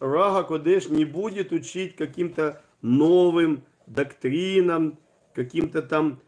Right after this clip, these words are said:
э, не рассказанным Господом, э, правилам, постановлениям и законам. Он напомнит сначала глобальное или, как сказать,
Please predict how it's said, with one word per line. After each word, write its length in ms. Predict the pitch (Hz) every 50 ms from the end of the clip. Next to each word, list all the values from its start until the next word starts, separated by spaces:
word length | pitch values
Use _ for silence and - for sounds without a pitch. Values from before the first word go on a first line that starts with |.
| _ _ _
э, 640 | 120 120 127 131 131 131 131 131 131 131 131 127 113 - _ _ _ -
не 720 | 127 127 135 143 147 156 160 165 160 156 156 147 131 127 - _ _ _ _ _ _ _ _ _ _ _ _ _ _ _ _ _ _ -
рассказанным 1300 | 127 131 147 170 165 - - - _ - 180 196 208 196 165 185 190 190 185 185 180 180 175 165 -
Господом, 1000 | - 135 110 123 156 180 196 190 - - - - 170 160 156 160 156 151 139 - _ _ _ _ _ _ _
э, 280 | _ 117 120 120 123 123
правилам, 800 | - 151 156 170 185 190 196 190 185 185 170 170 165 165 165 139
постановлениям 840 | 151 135 - - 151 156 151 151 156 170 175 180 175 165 156 151
и 60 | 151 139
законам. 640 | 120 131 135 135 190 208 214 214 208 196 180 - _ _ _ _ _ _
Он 380 | - 143 160 165 156 131 127 _ -
напомнит 1300 | 123 143 156 - - - _ 170 175 208 220 233 226 220 208 202 196 190 190 196 202 196 180 147 120 - - _ _ _ _ _ _ _ _ _ _ _ _ _ _ _ _ _ _ _ _ _ _ _ _ _ _ _ _ _ _ _ _ _ _ _
сначала 880 | _ - 147 147 151 131 - 180 190 196 196 190 185 185 165 - - _ _ _ _ _ _ _ _
глобальное 960 | 107 117 135 175 185 180 156 147 180 214 220 214 202 190 170 156 143 139 143
или, 140 | 139 139 143
как 180 | 131 156 147
сказать, 260 | 131 - 139 127 127